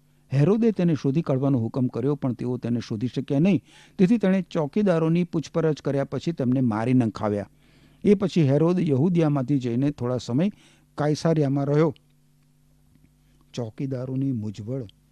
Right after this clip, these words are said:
નાનકડી નહોતી, મિત્ર, ખાસ્સી મોટી હતી. એમણે ઘેર ઘેર ફરીને તપાસ કરી હશે, આખા શહેરમાં બધે જ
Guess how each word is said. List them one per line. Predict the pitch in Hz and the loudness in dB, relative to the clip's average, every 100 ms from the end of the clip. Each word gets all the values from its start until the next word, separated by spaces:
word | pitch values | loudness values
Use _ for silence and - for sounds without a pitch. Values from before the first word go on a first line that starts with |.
| _ _ _ - | _ _ _ -12
નાનકડી | 107 110 113 123 139 | -8 -4 -4 -4 -6
નહોતી, | 117 107 104 | -6 -8 -10
મિત્ર, | 104 - 95 - _ _ _ _ _ - | -12 -14 -20 -20 _ _ _ _ _ -2
ખાસ્સી | 233 - - 302 | -2 -2 -4 0
મોટી | 285 196 202 160 | 2 2 2 2
હતી. | 117 113 - _ - _ _ _ _ _ - | 0 -6 -16 _ -20 _ _ _ _ _ -2
એમણે | 147 185 220 | 4 4 4
ઘેર | 147 185 208 | 4 4 4
ઘેર | 156 220 | 4 4
ફરીને | 196 185 202 190 | 4 2 2 2
તપાસ | - 190 180 | 4 4 4
કરી | - 170 202 | 4 6 6
હશે, | 185 202 214 _ _ _ - | 4 0 -6 _ _ _ 0
આખા | 165 - 196 | 2 4 2
શહેરમાં | 190 185 180 196 | 2 0 0 2
બધે | 160 151 202 | 4 8 6
જ | - | 6